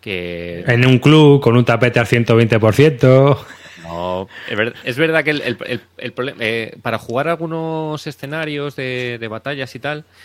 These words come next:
Speaker 1: no te hace falta desplegar todos los, los, digamos que las hojas de ayuda donde desplegar las Task Force, porque al final viene una muy pe-, viene una pequeña con una única hoja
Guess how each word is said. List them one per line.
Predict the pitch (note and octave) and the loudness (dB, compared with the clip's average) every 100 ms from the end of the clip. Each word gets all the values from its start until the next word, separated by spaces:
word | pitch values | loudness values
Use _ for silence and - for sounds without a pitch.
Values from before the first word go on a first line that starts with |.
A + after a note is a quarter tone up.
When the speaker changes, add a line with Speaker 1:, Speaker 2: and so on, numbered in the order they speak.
| _ - | _ -8
Speaker 1:
no | B2 | -6
te | C3 | -4
hace | C3+ C3 | -6 -6
falta | C3+ C3 C#3 | -10 -8 -8
desplegar | C3+ - G#2+ G#2+ A#2+ A#2+ _ | -10 -10 -8 -4 -4 -6 _
todos | A#2+ A#2+ B2 B2 B2 | -6 -4 -4 -6 -8
los, | B2+ A#2+ A2+ G#2+ G2 F#2+ - - _ | -6 -6 -6 -8 -10 -12 -16 -20 _
los, | G#2+ G2 F#2+ F#2 F#2+ | -14 -12 -10 -12 -12
digamos | G2 A2 A#2 | -12 -10 -12
que | - | -10
las | A#2+ G#2 - | -8 -8 -10
hojas | A2 - A#2+ | -12 -10 -10
de | |
ayuda | A#2+ B2 B2+ | -8 -6 -6
donde | B2+ A2+ | -6 -8
desplegar | G#2 - G#2+ A2+ | -10 -10 -8 -6
las | G#2 - | -8 -10
Task | G2 | -10
Force, | - C3+ - | -6 -6 -6
porque | G#2+ G2+ | -12 -12
al | |
final | G2 A2 A2 | -12 -12 -6
viene | A2+ B2+ | -6 -6
una | C3+ C3+ | -8 -8
muy | C#3 | -10
pe-, | C3+ B2+ | -10 -14
viene | - B2 C3 | -8 -8 -6
una | C#3 C3+ | -6 -8
pequeña | B2+ C#3+ C3 | -8 -10 -10
con | A#2+ B2+ | -10 -10
una | C3 B2+ | -8 -8
única | C3 B2+ | -8 -4
hoja | D#3 - D#3 | -6 -6 -14